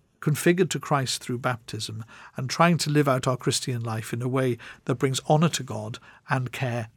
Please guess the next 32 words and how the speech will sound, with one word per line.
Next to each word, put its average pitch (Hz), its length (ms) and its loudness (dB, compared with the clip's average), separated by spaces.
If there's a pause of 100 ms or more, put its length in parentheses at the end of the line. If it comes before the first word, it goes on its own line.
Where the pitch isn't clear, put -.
for 127 340 0
all 127 220 0
those 120 260 -2
around 135 400 -2
us. 98 240 -10
Because 147 300 0
at 139 120 0
our 147 140 4
core, 156 400 4 (540)
it's - 260 4
the - 160 2
divine 156 380 4
image 143 320 4
that 131 160 -4
matters, 117 520 -4 (300)
and 135 140 2
it's 131 180 0
the 143 160 0
image 151 220 4
of 139 120 2
Christ 143 300 2
that 127 160 2
is 135 100 0
pushed - 360 2
out, 156 240 6
as 120 120 0
it 127 120 -4
were, 113 140 -2
from 120 180 -6
that 117 160 -4
divine 120 360 -2
image 107 320 -4